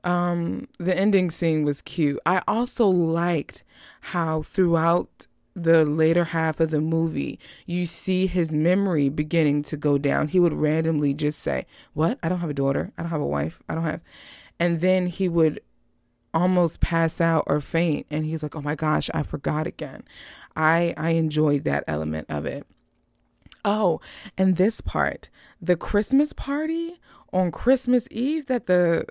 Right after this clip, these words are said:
that the firm throws, which is basically a black tie affair. I, I need to attend one of those.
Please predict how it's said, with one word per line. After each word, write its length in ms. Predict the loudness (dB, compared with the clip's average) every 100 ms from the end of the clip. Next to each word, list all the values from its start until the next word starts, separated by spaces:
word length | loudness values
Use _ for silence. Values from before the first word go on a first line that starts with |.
| _
that 160 | 0 2
the 100 | 0
firm 460 | 0 2 4 2
throws, 580 | 0 -2 0 0 -2 -6 -10 -20 -2
which 160 | 0 0
is 120 | -2
basically 600 | 2 2 2 0 0 0
a 80 | 2
black 280 | 0 -2 -2
tie 260 | -4 -2
affair. 580 | -2 -2 -4 -4 -6 -8 _ -20 -20 -20 _
I, 500 | -4 0 2 2 0 -6 _ _ _ _ -4
I 140 | 0 2
need 220 | 2 2
to 160 | 0
attend 320 | 0 -2 -6 -2
one 180 | -4
of 100 | -4
those. 360 | -4 -4 -6 -10